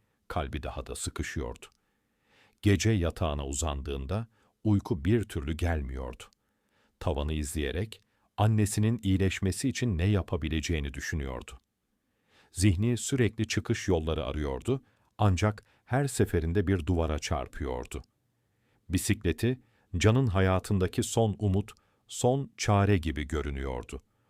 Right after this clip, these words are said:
Onu satmak, ruhunun bir parçasını satmak gibiydi. Ama annesinin sağlığı her şeyden önce geliyordu.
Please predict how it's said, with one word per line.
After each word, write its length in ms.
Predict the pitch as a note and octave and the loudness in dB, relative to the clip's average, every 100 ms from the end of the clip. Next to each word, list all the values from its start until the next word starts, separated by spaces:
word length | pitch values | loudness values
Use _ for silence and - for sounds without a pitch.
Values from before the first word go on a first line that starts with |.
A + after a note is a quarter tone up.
| _ - | _ -2
Onu 200 | F#2 G#2 | 0 2
satmak, 600 | - C#2+ - F2+ A2 - _ _ - | 0 -4 0 0 0 -6 _ _ -2
ruhunun 640 | E2 G2+ F2+ G2+ G#2 D#2+ | 4 4 4 4 2 2
bir 140 | F#2+ | 0
parçasını 580 | G2+ F2+ D2+ F#2+ - F#2+ | 0 -2 -2 -2 -2 -2
satmak 540 | F2 D#2+ - D#2+ C#2 - | -2 -4 -4 -4 -4 -6
gibiydi. 520 | D2 C#2 B1 D2 - _ _ _ _ | -8 -6 -8 -8 -10 _ _ _ _
Ama 260 | G2 F#2 - | 0 2 2
annesinin 580 | G#2 A2 G#2 - A#2 B2+ | 2 4 2 2 0 0
sağlığı 640 | - F2 D2 D2 A#2 C3 _ _ _ _ | 0 0 0 0 0 -2 _ _ _ _
her 240 | C#3+ D3 | -2 -2
şeyden 360 | - F2+ D2+ C#2+ | 2 0 0 -4
önce 260 | C#2 D2+ | -6 -6
geliyordu. 640 | D2 C2 C2+ B1+ B1 B1+ | -6 -6 -6 -8 -10 -14